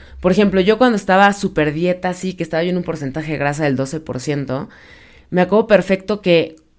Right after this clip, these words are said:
cada reunión a la que me invitaban me causaba demasiado estrés. O sea, era una cosa impresionante. Entonces también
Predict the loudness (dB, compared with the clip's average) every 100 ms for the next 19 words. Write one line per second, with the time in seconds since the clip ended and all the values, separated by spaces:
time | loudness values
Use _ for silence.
0 | _ -2 2 4 4 2 2 2 2 2
1 | 0 -4 -2 -2 -4 -4 -2 0 -2 -4
2 | -6 -4 -4 -2 -2 -2 -8 -4 -2 0
3 | -2 -2 0 0 0 -2 -4 -8 -8 -12
4 | -14 -18 -14 -8 -2 -2 -4 -14 -8 0
5 | 0 0 -2 -2 -4 -4 -4 -4 -4 -2
6 | -2 -4 -4 -6 -4 -4 -2 2 2 0